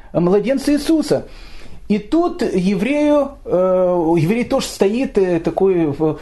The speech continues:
обалдевший от этой, э, от, э, этого, э, страшного такого события. И тут священник, святой Василий, дает ему тоже кусочек гости. Еврей берет его в руки, смотрит, а на самом деле это кусок мяса. На самом деле плоть.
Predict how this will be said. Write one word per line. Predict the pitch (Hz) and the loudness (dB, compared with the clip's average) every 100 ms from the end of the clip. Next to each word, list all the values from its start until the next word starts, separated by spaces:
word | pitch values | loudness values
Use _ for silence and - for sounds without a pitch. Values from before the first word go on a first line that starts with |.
| - | -4
обалдевший | 160 160 175 156 262 - 208 | -2 0 -2 0 -2 -2 -2
от | 196 | 0
этой, | 196 185 175 - - | 0 -2 -2 -12 -4
э, | 151 156 151 | 0 2 2
от, | 151 151 | 2 0
э, | 160 | 2
этого, | 156 156 156 160 156 147 - - | 2 2 0 0 2 0 -2 -4
э, | 139 139 | 0 0
страшного | - 190 175 156 | 0 0 2 -2
такого | - 156 | 0 0
события. | 175 165 320 320 254 - - | 0 2 0 2 -2 -2 -4
И | 180 | -2
тут | 285 311 | 0 -2
священник, | - 175 - 277 262 | 0 -2 0 0 0
святой | - 175 180 | 0 0 0
Василий, | 170 170 269 254 | 0 -2 -2 0
дает | 151 196 226 | 0 0 0
ему | 185 | -2
тоже | - 277 208 | 0 0 0
кусочек | 196 202 202 180 | -2 -2 -2 -2
гости. | 147 220 - - 151 - - | 0 0 -2 -10 -10 -14 -6
Еврей | 147 180 311 | -2 0 0
берет | 220 226 202 | 2 0 0
его | 170 | 0
в | 143 | 2
руки, | 285 302 311 277 - - | 0 0 0 -2 -6 -10
смотрит, | 175 220 320 233 214 | 0 0 2 -2 0
а | |
на | 180 | -2
самом | 185 262 254 | 0 0 0
деле | 214 247 | 0 0
это | 240 | -2
кусок | - 190 226 226 | -6 -2 -2 0
мяса. | 294 294 170 131 - - - - - - | -2 -2 -4 -8 -12 -20 -20 -20 -18 -6
На | 139 | 0
самом | 262 277 | 2 2
деле | 294 247 | 2 0
плоть. | 208 269 339 320 - | 0 2 2 0 -10